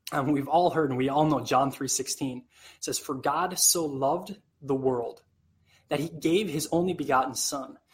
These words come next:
that whosoever believeth in him should not perish, but have everlasting life."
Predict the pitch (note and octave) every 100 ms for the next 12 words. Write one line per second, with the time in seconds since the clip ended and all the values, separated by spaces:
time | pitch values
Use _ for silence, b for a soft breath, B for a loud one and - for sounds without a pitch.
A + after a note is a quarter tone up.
0 | b - - - A#3+ G#3+ G3+ D#3+ D#3 F3
1 | E3+ D3 C3+ B2+ - - A3 F3+ F3+ -
2 | - - D#3 B2+ - - - _ _ _
3 | _ _ _ _ _ _ C3+ - C3 B2
4 | A#2+ A2 G#2+ - B2 A2+ A#2 -